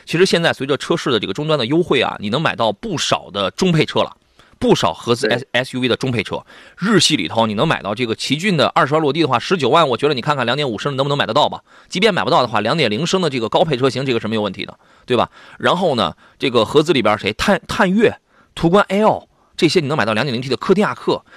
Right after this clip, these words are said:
Speaker 1: 柯迪亚克你更是二十万落地，你能买到一个两点零T的一个很高的配置了，挺高的配置了。
Speaker 2: 对。
Speaker 1: 嗯，呃，另外合资、呃，美系在这个价位呢，基本上两点零T的这个通用的降不到二十万，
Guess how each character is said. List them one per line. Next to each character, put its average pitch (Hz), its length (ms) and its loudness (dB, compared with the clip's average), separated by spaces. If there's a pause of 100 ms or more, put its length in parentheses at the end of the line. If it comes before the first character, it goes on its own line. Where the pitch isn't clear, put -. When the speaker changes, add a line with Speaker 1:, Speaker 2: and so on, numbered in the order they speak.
(220)
Speaker 1:
柯 - 100 -4
迪 233 60 4
亚 185 140 4
克 - 160 2
你 110 80 -4
更 220 200 0
是 - 260 -4
二 233 180 0
十 175 100 -4
万 180 80 2
落 165 100 0
地， 165 100 -4
你 139 40 -6
能 139 100 -4
买 135 120 0
到 127 100 -2
一 139 80 -2
个 139 60 -2
两 131 180 2
点 135 140 -2
零 101 160 -4
T - 120 -6
的 208 60 2
一 156 140 0
个 156 240 2 (320)
很 135 200 0
高 277 200 2
的 330 80 -2
配 269 160 -2
置 156 80 -2
了， - 180 -6 (340)
挺 135 140 -2
高 262 140 4
的 359 80 0
配 202 160 2
置 131 80 -4
了。 92 180 -4 (460)
Speaker 2:
对。 117 80 2
Speaker 1:
嗯， 101 100 -2 (520)
呃， 151 280 4
另 233 140 2
外 196 180 4
合 180 180 2
资、 220 220 0
呃， - 80 2
美 151 240 4
系 254 180 -2
在 202 140 2
这 170 80 -8
个 147 80 -6
价 131 140 2
位 123 100 0
呢， 98 140 -2
基 190 160 -6
本 104 120 -2
上 95 240 -2 (460)
两 135 240 0
点 170 160 2
零 104 240 -2
T 277 280 0
的 135 220 2
这 113 160 -2
个 95 120 -4
通 165 200 -6
用 127 220 -6
的 92 340 -2
降 143 160 0
不 135 60 -8
到 143 80 0
二 120 140 -4
十 120 100 -8
万， 120 100 -2